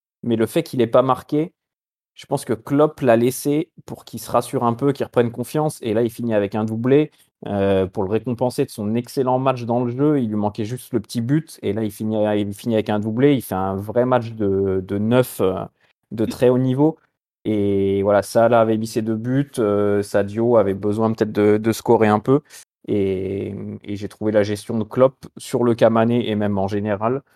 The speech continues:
j'ai trouvé, j'ai trouvé excellente parce que, parce que voilà, tu finis avec tes deux attaquants à deux buts, euh, Sadio récompensé de son match. Donc, euh, donc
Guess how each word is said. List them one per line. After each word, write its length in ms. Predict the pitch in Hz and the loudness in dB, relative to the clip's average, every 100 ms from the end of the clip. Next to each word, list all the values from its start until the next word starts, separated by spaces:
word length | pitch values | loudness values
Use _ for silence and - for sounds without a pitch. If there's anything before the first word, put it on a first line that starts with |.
| - | -20
j'ai 60 | 87 | -20
trouvé, 440 | - 101 104 98 | -12 -2 0 0
j'ai 120 | 98 | -2
trouvé 240 | 92 101 104 | -8 -4 -4
excellente 420 | - 107 127 131 | -2 0 0 -2
parce 180 | 87 - | -6 -6
que, 480 | 104 92 92 92 95 | -6 -4 -4 -8 -8
parce 160 | - - | -10 -8
que 100 | 139 | -4
voilà, 220 | 110 113 | -2 -2
tu 100 | - | -4
finis 320 | 104 101 98 | -6 -4 -2
avec 140 | 87 | -4
tes 140 | - 95 | -8 -8
deux 140 | 98 | -4
attaquants 360 | 98 98 98 95 | -2 -2 -4 -6
à 40 | |
deux 120 | 95 | -6
buts, 280 | 92 92 117 101 | -6 -8 -10 -10
euh, 160 | 98 | -10
Sadio 600 | 90 - 95 98 101 98 98 | -8 -6 -6 -2 -2 -2 -4
récompensé 480 | 98 101 101 - | -6 -6 -8 -8
de 60 | 95 | -10
son 120 | 98 | -6
match. 300 | 98 113 - _ _ _ _ _ _ - | -4 -4 -8 _ _ _ _ _ _ -10
Donc, 300 | 92 - - | -10 -8 -8
euh, 180 | 101 | -8
donc 760 | - 92 90 87 - 87 _ | -8 -10 -12 -16 -20 -20 _